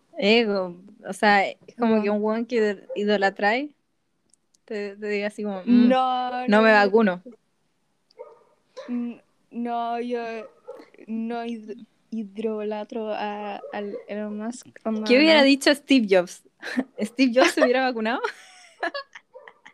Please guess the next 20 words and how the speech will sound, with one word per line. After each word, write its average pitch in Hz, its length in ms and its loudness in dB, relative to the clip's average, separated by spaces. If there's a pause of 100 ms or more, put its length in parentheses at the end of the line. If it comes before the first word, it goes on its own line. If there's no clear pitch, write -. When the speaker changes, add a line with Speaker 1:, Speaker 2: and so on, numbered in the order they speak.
(1160)
Speaker 2:
Pero 277 220 0
vale. 247 320 2 (1900)
Speaker 1:
De 208 200 2
más 277 140 2
que - 100 -16
sí. 254 280 0 (1040)
Speaker 2:
Puede 233 220 -4
que 226 80 -8
sí. - 240 -16 (380)
Ya, 214 200 -6
pero 226 180 0
estos 302 240 -4
Speaker 1:
Puede 427 120 4
Speaker 2:
son 427 60 0
Speaker 1:
que 392 40 -6
sí. - 40 -16
Speaker 2:
como 403 160 -4 (160)
los, 294 220 -6 (360)
los 247 400 -2
anti-vaxxers 262 1040 -8